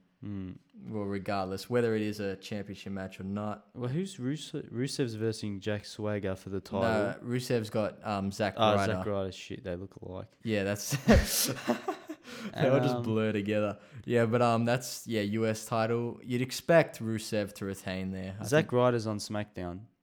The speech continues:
Speaker 1: So if Zack Ryder wins, the U S title goes to SmackDown, and if Darren Young wins, the Intercontinental goes to Raw. So I think you,
Speaker 2: Okay.
Speaker 1: I think you'd see a scenario where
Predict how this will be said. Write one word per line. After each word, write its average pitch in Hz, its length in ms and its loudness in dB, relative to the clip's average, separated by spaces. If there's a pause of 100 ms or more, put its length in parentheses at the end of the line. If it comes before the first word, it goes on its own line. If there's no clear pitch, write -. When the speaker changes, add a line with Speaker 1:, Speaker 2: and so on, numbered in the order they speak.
(120)
Speaker 1:
So 117 200 -2
if 107 120 -2
Zack 139 320 2
Ryder 135 400 4
wins, 110 760 -4 (600)
the 101 100 -4
U 117 200 4
S 110 100 0
title 110 340 0
goes 104 240 0
to 98 100 -10
SmackDown, 104 720 -4 (120)
and 110 140 -4
if - 160 -6
Darren 110 300 2
Young 107 280 0
wins, 104 320 -4
the 107 60 -6
Intercontinental 101 760 -8
goes 92 260 -4
to 92 120 -8
Raw. 92 260 -4 (840)
So 101 460 -2
I 113 80 2
think 160 440 -2
you, 139 60 -4
Speaker 2:
Okay. 107 560 -2 (160)
Speaker 1:
I 113 80 2
think 160 240 0
you'd 135 180 0
see 117 640 0 (1160)
a 107 80 0
scenario 107 760 4
where 101 440 2